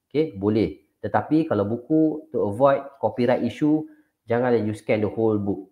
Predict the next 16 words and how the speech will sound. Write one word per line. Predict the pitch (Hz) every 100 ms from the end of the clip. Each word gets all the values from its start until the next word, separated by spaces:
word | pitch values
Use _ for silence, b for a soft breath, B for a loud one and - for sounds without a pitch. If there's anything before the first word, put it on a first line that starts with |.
| _ _
Okey, | - 120
scan | 123 - 151 151 143 - -
the | 107
pages | - 120 120 127
yang | 120 113
you | 113 113
perlukan | 127 131 117 101
saja. | 87
Muka | 80 101 -
surat | 151 -
yang | 120
kita | -
perlukan | - 143 147 131
sahaja | 101 95 85
kita | -
scan. | 95 - 80